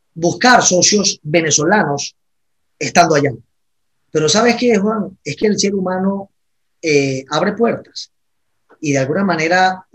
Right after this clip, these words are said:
va encontrando sus caminos. Y nos dimos cuenta que esos venezolanos que ya habiendo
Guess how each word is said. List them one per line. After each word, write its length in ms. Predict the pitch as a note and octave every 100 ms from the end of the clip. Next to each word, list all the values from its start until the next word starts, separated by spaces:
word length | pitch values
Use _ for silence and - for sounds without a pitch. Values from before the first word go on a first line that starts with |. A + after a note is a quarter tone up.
| C3+
va 80 | D#3
encontrando 480 | E3 F#3 F3+ F#3
sus 160 | F#3+ -
caminos. 520 | B2+ F3 G#3+ - - _ _ _ _ _ _ _
Y 80 | D#3
nos 100 | C#3
dimos 240 | C#3 F3+ F3+
cuenta 340 | F#3 F#3 G3
que 380 | F#3 E3+ F#3+ G3+ - _ _ _ _ _ - -
esos 260 | C#3+ G#3
venezolanos 500 | G#3 F#3 D3+ D3 F#3+
que 140 | D#3 C#3+
ya 160 | D#3+
habiendo 400 | E3+ E3+ E3+ F3+